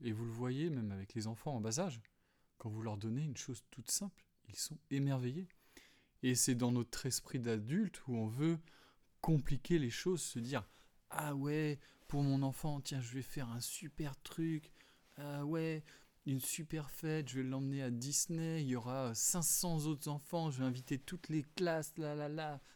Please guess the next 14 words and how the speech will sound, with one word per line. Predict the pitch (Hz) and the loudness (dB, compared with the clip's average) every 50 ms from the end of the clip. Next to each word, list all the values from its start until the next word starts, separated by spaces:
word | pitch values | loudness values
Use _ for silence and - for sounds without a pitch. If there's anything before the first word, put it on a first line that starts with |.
| - - | -10 -4
un | 139 147 | -2 -2
truc | 147 - - 180 156 | -2 -2 0 0 4
de | 156 170 | 4 4
fou. » | 160 - - 190 160 - - - _ _ _ _ _ _ - - - | 4 2 0 -2 -4 -4 -6 -20 _ _ _ _ _ _ -20 -6 0
Et | 135 131 | 2 4
en | 131 127 | 4 4
fait, | - 175 180 - - - _ - - - - - _ _ - | 4 2 2 0 -2 -14 _ -20 -20 -20 -20 -20 _ _ -4
euh, | 127 120 117 117 | 0 0 2 2
si | 113 - - - 151 | 2 2 2 4 2
vous | 143 135 139 135 131 | 2 2 2 2 2
aviez | 135 135 139 139 131 | 4 4 4 4 2
juste | 127 143 147 151 - 147 | 2 -2 -4 -4 -2 0
emmené, | 135 139 139 143 147 147 143 131 | 0 2 2 2 2 2 2 2
euh, | 123 113 110 110 | 2 0 0 -2